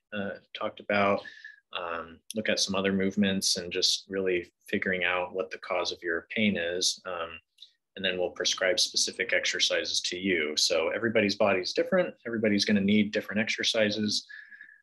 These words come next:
Um, and so it's really tailored to the individual. It's not a cookie cutter approach. Um, and so just wanted to throw that out there. And so over the eight or sixteen sessions, we'll be reevaluating. We take new pictures, we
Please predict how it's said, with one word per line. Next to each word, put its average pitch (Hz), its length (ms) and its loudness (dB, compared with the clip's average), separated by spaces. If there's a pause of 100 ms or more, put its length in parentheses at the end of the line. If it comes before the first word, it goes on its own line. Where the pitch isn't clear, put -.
(120)
Um, 90 500 -2 (120)
and 90 120 -8
so 87 640 4
it's - 200 -4
really 104 200 4
tailored 95 440 2
to - 100 -8
the 90 80 -2
individual. 80 500 -2
It's - 160 -2
not 90 140 -2
a 87 60 -4
cookie - 260 -12
cutter 92 280 -2
approach. 82 680 0 (140)
Um, 82 320 -8 (240)
and 85 140 -10
so 82 520 0 (100)
just - 200 -2
wanted 82 200 -8
to 78 120 -8 (640)
throw 90 140 0
that 85 140 2
out 82 200 0
there. 80 220 2
And 80 120 -4
so 87 280 2 (640)
over 113 200 4
the 104 180 2
eight 107 260 4
or 95 60 0
sixteen - 480 0
sessions, 104 720 2
we'll 98 180 -4
be 92 340 2 (280)
reevaluating. 98 1080 4
We - 80 -14
take - 240 -8
new 98 100 2
pictures, 98 720 0
we 85 260 0